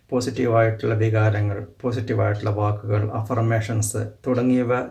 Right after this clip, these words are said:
ജീവിതത്തിൽ ഉപയോഗിക്കുന്നതിലൂടെ നമ്മുടെ ശരീരത്തിന്, നമ്മുടെ ശരീരകോശങ്ങളിൽ പോസിറ്റീവായ മാറ്റങ്ങൾ ഉണ്ടാക്കാമെന്നും അതുപോലെ തന്നെ പ്രായമാകുന്ന പ്രക്രിയ, വാർദ്ധക്യത്തിലേക്ക്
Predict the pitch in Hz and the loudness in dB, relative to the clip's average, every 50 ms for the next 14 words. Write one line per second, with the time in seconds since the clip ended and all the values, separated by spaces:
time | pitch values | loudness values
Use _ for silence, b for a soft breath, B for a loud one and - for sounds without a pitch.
0 | 110 107 113 117 120 123 120 117 120 113 110 104 107 117 117 - - 113 113 117 | 0 0 2 2 0 -2 -2 -2 -2 -2 0 0 0 0 -2 -2 -2 -2 0 0
1 | 110 113 107 113 110 110 107 113 127 - - B B B B B B B 127 110 | 0 0 2 2 2 2 2 0 -2 -4 -6 B B B B B B B -2 0
2 | 113 113 113 - 113 110 113 113 113 117 110 - 120 117 110 110 - - b b | 0 0 0 0 0 2 2 2 0 0 -2 -2 -2 0 0 -2 -2 -6 b b
3 | b b b b b 123 113 113 110 110 113 110 117 113 120 - 127 117 110 - | b b b b b -2 0 0 0 0 0 0 2 0 0 0 0 0 0 0
4 | 127 113 113 113 110 107 107 - - 113 110 - 135 110 - 117 113 107 107 107 | 0 0 0 0 0 0 -2 -2 -2 0 0 0 -2 -2 -2 0 2 2 2 2
5 | 110 104 107 104 104 110 110 107 104 107 107 107 101 101 104 104 107 107 107 107 | 2 2 2 0 0 -2 -2 0 0 2 2 2 0 0 -2 -2 0 0 2 2
6 | 107 107 104 104 104 - - B B B B B B B - 117 113 110 117 117 | 4 4 2 2 0 -4 -10 B B B B B B B 0 0 2 2 2 2
7 | 113 - 110 117 113 113 113 113 110 107 b b b b b b b b _ _ | 2 2 2 2 2 2 2 2 0 -2 b b b b b b b b _ _
8 | _ _ - 123 113 110 117 120 117 117 113 110 110 110 110 110 110 - 110 107 | _ _ -4 -2 0 0 2 2 2 2 2 2 2 2 2 0 0 -2 -4 -4
9 | - - 110 110 101 104 - _ - 113 110 117 113 110 123 - 135 117 120 113 | -4 -2 -2 -2 -2 -2 -4 _ -4 -2 0 0 0 0 -2 -2 -2 -2 0 0
10 | 123 123 120 113 123 | 0 0 0 0 -2